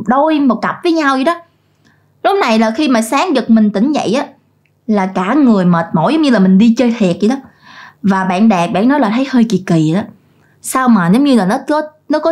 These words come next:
tiến triển ha, ừ, cái mối, mối quan hệ này nó có theo thứ tự làm quen, xong rồi giờ đi chơi đồ này nọ nữa. Thì thấy cũng hơi kỳ kỳ. Thế là bạn nói, "Ủa sao vậy ta? Là sao ta? Phải mơ không? Mơ thiệt mà sao nó cứ giống như thiệt vậy đó?"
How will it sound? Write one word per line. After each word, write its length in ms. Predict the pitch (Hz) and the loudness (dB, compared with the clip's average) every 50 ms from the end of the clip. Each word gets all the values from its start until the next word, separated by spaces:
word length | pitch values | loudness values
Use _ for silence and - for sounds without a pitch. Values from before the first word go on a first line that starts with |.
| 330 330 | 0 0
tiến 220 | 320 320 359 320 | 0 0 0 0
triển 340 | - 196 151 175 185 262 320 | 0 0 0 0 0 0 0
ha, 100 | 294 269 | 0 0
ừ, 280 | - 196 185 185 185 226 220 240 | 0 -2 -2 -2 -2 0 0 0
cái 80 | 294 311 | 0 2
mối, 200 | 311 294 277 277 | 0 0 0 0
mối 180 | 277 311 330 | 2 2 2
quan 120 | 311 233 233 | 4 4 2
hệ 240 | 233 190 165 156 180 | 2 2 0 0 0
này 120 | 202 185 | 0 0
nó 180 | 190 226 254 254 | 0 0 0 -2
có 140 | - 294 302 | -2 -4 -4
theo 200 | 302 294 240 233 | -2 -2 0 0
thứ 120 | 269 285 285 | 0 0 -2
tự 180 | - 135 170 190 | -2 -2 0 0
làm 180 | 196 170 175 180 | 0 0 0 0
quen, 480 | 208 226 240 247 247 247 247 262 247 | 0 0 0 -2 -2 -2 -2 -2 -2
xong 140 | 247 247 208 | 0 0 0
rồi 120 | 190 208 | 2 0
giờ 60 | 202 180 | 2 2
đi 160 | 196 214 220 226 | 2 2 2 0
chơi 300 | 269 262 262 262 262 254 | 0 0 0 0 0 0
đồ 60 | 220 | 0
này 120 | 190 175 165 | 0 0 0
nọ 260 | 165 147 143 190 220 | 0 0 0 0 0
nữa. 280 | 220 220 202 233 - - - _ _ _ _ _ | 0 0 -2 -4 -6 -8 -14 _ _ _ _ _
Thì 140 | - 185 196 | -4 -4 -2
thấy 160 | 262 294 311 294 | -2 -2 -2 -2
cũng 160 | - 214 269 277 | 0 0 0 0
hơi 180 | - - 262 240 | -2 -2 -2 0
kỳ 140 | 226 - 185 | 0 -2 -2
kỳ. 360 | 185 - 190 175 165 156 - - - _ _ - - - - _ _ _ - | -2 -2 -2 -2 -2 -2 -4 -8 -18 _ _ -20 -20 -20 -20 _ _ _ -4
Thế 160 | - 311 320 330 | -2 0 2 2
là 460 | 294 240 190 175 180 175 175 170 165 143 - - | 2 0 0 0 -2 -2 -2 -4 -6 -8 -8 -8
bạn 260 | - 175 160 180 220 226 | -4 -4 0 2 2 2
nói, 100 | 254 254 - _ - 214 | 0 -2 -6 _ -8 -8
"Ủa 60 | 220 | -6
sao 160 | - 254 240 | -4 -2 0
vậy 140 | 196 190 190 | 0 0 0
ta? 180 | 202 220 - - - _ _ _ _ _ _ _ _ _ - - _ _ _ _ _ _ _ | -2 -4 -6 -8 -14 _ _ _ _ _ _ _ _ _ -20 -20 _ _ _ _ _ _ _
Là 160 | - 180 180 175 | -4 -2 -2 -2
sao 240 | - 226 226 240 226 | -2 -2 -2 -2 -2
ta? 220 | 262 254 262 262 - - _ _ - | -2 -4 -4 -6 -10 -16 _ _ -4
Phải 140 | - 233 | -2 0
mơ 360 | 285 294 285 277 269 269 277 277 | 0 2 2 2 2 2 0 0
không? 180 | 277 277 285 277 | 2 2 2 2
Mơ 200 | 277 277 285 285 | 2 2 0 0
thiệt 200 | 277 226 170 160 - | 0 0 -2 0 0
mà 180 | 214 190 196 202 | 0 -2 0 -2
sao 160 | 220 254 254 | -2 -2 -2
nó 160 | 277 311 320 | -2 -2 -2
cứ 240 | 320 330 339 339 339 | -2 -2 0 0 0
giống 300 | 302 254 320 339 392 392 | 0 0 0 0 0 0
như 180 | 370 330 302 285 | 0 0 0 0
thiệt 200 | 254 208 196 190 196 | 0 -2 -2 -2 -2
vậy 60 | 262 277 | -2 -2
đó?" 100 | 349 | -2